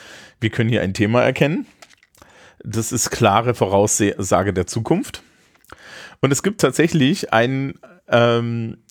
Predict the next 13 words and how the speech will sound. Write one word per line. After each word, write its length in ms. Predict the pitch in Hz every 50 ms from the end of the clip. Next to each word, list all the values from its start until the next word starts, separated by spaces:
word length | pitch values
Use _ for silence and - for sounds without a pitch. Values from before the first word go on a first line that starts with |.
| _ _ _ _ _ _ _ - - - - -
einen 360 | - 107 113 120 127 127 123
Vertreter 500 | - - 117 113 - 123 120 117 - 131
der 160 | 123 120 113
Föderation, 680 | 113 - 123 123 113 117 113 110 - - 127 131 165 -
einen 160 | 85 107 123
Vertreter 460 | - - - - 98 104 127 139 143
der 140 | 120 113 113
Klingonen 580 | - - 135 117 120 113 110 123 143 165 185 - - - - - - - - _ _
und 220 | - 123 123 123
einen 160 | - 113 120 -
Vertreter 420 | - 120 - - 120 127 147 120
der 120 | 107 110
Romulaner. 800 | 107 117 110 104 101 98 95 90 98 139 156 127 113 - 131 160